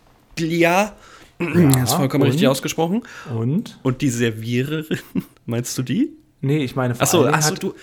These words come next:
Speaker 1: ah, du
Speaker 2: Ferdinando
Speaker 1: meinst, ja.
Speaker 2: Rac-, Raccuglia hat wirklich eine Pizzeria in Berlin, die Pizzeria Piccola.
Speaker 1: Ja,
Speaker 2: Und
Speaker 1: allerdings
Speaker 2: da
Speaker 1: an einem
Speaker 2: würde
Speaker 1: ganz
Speaker 2: ich auch
Speaker 1: anderen
Speaker 2: gerne
Speaker 1: Ort.
Speaker 2: mit dir hingehen.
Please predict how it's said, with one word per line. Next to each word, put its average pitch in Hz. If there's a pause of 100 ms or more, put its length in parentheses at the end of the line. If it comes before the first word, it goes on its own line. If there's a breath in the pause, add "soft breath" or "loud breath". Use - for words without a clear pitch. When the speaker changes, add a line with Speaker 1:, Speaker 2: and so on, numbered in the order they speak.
(140 loud breath)
Speaker 1:
ah, 120
du 151
Speaker 2:
Ferdinando 151
Speaker 1:
meinst, 143
ja. 139
Speaker 2:
Rac-, -
Raccuglia 151
hat 131
wirklich 190
eine -
Pizzeria 98
in 95
Berlin, 98
die 139
Pizzeria 135
Piccola. 131 (400 loud breath)
Speaker 1:
Ja, 117
Speaker 2:
Und -
Speaker 1:
allerdings 180
Speaker 2:
da 117
Speaker 1:
an 123
einem 151
Speaker 2:
würde 156
Speaker 1:
ganz 160
Speaker 2:
ich 170
auch 170
Speaker 1:
anderen 147
Speaker 2:
gerne 131
Speaker 1:
Ort. 104
Speaker 2:
mit 104
dir 107
hingehen. 95